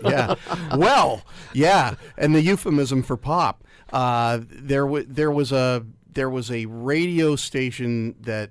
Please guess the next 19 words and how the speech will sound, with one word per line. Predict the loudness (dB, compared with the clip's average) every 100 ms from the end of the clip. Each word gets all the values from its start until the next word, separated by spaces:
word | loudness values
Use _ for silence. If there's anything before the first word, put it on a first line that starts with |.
| _
I | -6 -4
worked | -4 -6
for | -8 -8 -4
early | -2 0 0
in | -2
my | -4
career | -8 -10 -6 -6
that | -4 -6
I, | -6 -12 -10
I | -6
won't | -4 -4 -4
name, | -8 -8 -6
but | -6
it | -6
had | -6 -4 -4 -6
a | -8 -10
very | -10 -6 -4 -4 -4 -10 _ _ _ -6
magnanimous | -4 -4 -6 -4 -2 -2 -4 -8 -6
owner. | -4 -2 -4 -8